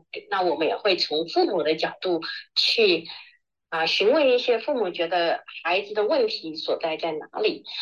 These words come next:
那之后呢，我们会做一些叫做 psycho education，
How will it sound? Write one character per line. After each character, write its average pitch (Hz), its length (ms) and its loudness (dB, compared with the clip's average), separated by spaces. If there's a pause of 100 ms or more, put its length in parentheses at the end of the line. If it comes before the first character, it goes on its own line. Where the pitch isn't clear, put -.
(180)
那 226 180 4
之 - 180 4
后 339 220 6
呢， 254 180 4
我 202 120 4
们 175 140 0
会 226 180 2
做 202 260 0
一 170 60 0
些 170 240 -2
叫 180 180 0
做 175 240 -2
psycho 247 760 0
education， 185 880 -2